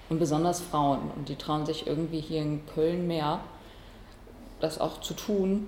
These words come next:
und haben auch sehr schnell Nachwuchs. Und das hat mich irgendwie immer schon ganz viel inspiriert.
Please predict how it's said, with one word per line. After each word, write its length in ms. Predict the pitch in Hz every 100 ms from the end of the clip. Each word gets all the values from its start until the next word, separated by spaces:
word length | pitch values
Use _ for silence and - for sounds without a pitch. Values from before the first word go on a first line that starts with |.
| -
und 160 | 165
haben 160 | 156 170
auch 120 | 156
sehr 180 | - 160
schnell 280 | - 165 156
Nachwuchs. 520 | 156 180 - 151 -
Und 80 | 151
das 160 | 160
hat 120 | 175 160
mich 120 | 143
irgendwie 200 | 151 147
immer 160 | 147
schon 180 | 151 156
ganz 260 | 143 139 -
viel 500 | - 143 135 147 - - -
inspiriert. 800 | 151 - 160 151 147 160 160